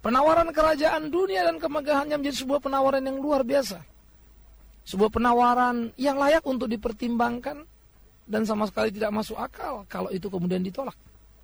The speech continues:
Sebuah penawaran yang kalau ditolak tentu dikatakan orang menjadi sebuah kebodohan dan pembodohan. Bagaimana? Kok yang begitu dilepas? Nah, oleh karena itu, saudara yang kekasih,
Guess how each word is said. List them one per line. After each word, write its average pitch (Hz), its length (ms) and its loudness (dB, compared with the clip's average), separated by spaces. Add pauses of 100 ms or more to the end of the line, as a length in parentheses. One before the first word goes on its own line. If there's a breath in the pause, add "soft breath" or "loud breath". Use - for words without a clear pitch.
(1600)
Sebuah 330 260 2
penawaran 330 800 0
yang 330 240 0
kalau 320 160 4
ditolak 339 400 4
tentu 302 540 0
dikatakan 269 420 2
orang 294 320 -2
menjadi 254 240 -4
sebuah 254 280 0
kebodohan 269 580 -2
dan 233 180 2
pembodohan. 262 640 -2 (640 soft breath)
Bagaimana? 285 580 -2 (360)
Kok - 160 -2
yang 190 200 0
begitu 175 360 -2
dilepas? 160 560 -4 (640 soft breath)
Nah, 359 120 2
oleh 381 120 2
karena 349 240 0
itu, 403 160 4
saudara 302 320 2
yang 285 120 -2
kekasih, 180 360 0